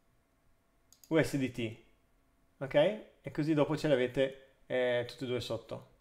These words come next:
ok? Ovviamente potete andare a allungare e così allungate anche i book per avere più livelli, ok? Potete farlo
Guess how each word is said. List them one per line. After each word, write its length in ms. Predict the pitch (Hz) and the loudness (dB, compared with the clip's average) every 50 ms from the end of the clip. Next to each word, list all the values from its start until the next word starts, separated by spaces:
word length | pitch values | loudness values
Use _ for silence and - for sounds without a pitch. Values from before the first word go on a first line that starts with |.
| _ _ _ | _ _ _
ok? 160 | - - 131 131 | -8 -4 -2 -2
Ovviamente 440 | 123 113 139 135 127 127 127 151 143 | 0 0 0 0 0 0 0 -2 -2
potete 640 | 131 135 - 135 123 107 - - 107 - - - _ - | -2 -2 -2 0 -2 -2 -2 -6 -8 -8 -8 -14 _ -12
andare 500 | 123 117 123 127 123 120 110 104 - - - | -10 -6 -2 0 2 2 2 2 0 -4 -4
a 300 | 120 120 113 - - - _ _ _ _ _ _ _ _ _ _ _ _ _ _ _ _ _ _ _ _ _ _ _ - _ _ _ _ _ _ _ _ _ - | -4 -4 -4 -4 -8 -14 _ _ _ _ _ _ _ _ _ _ _ _ _ _ _ _ _ _ _ _ _ _ _ -20 _ _ _ _ _ _ _ _ _ -8
allungare 1000 | 123 123 123 131 131 131 135 135 117 107 113 131 165 214 269 247 - - - - _ _ _ - | -6 -4 -2 -2 -2 4 6 8 8 8 8 6 6 4 2 0 -4 -10 -20 -20 _ _ _ -12
e 100 | 117 113 | -10 -6
così 480 | - 139 127 135 143 135 - - - _ _ - | -6 -4 -4 -2 -4 -4 -4 -8 -16 _ _ -8
allungate 800 | 123 123 127 127 127 127 120 131 131 131 113 - - 107 110 - | -6 -6 -4 -4 -4 -2 2 4 4 4 4 0 -4 -8 -6 -4
anche 300 | - 120 123 123 120 123 | -4 -6 -4 -4 -6 -6
i 40 | 117 | -4
book 420 | 120 127 123 123 - - 135 - - | -2 -4 -4 -4 -8 -16 -16 -14 -8
per 100 | - 117 | -4 -2
avere 260 | 113 120 123 120 110 | 0 2 2 0 0
più 180 | - - 131 123 | 0 -2 -4 -2
livelli, 560 | 117 120 120 110 104 104 107 131 170 190 175 135 | 0 2 4 4 4 2 0 -2 -2 -4 -4 -8
ok? 240 | 110 - 123 120 123 | -8 -2 -2 -2 -2
Potete 220 | 123 120 120 135 | -2 -6 -10 -10
farlo 420 | - 131 120 117 113 107 - - | -2 -2 0 0 0 -4 -6 -10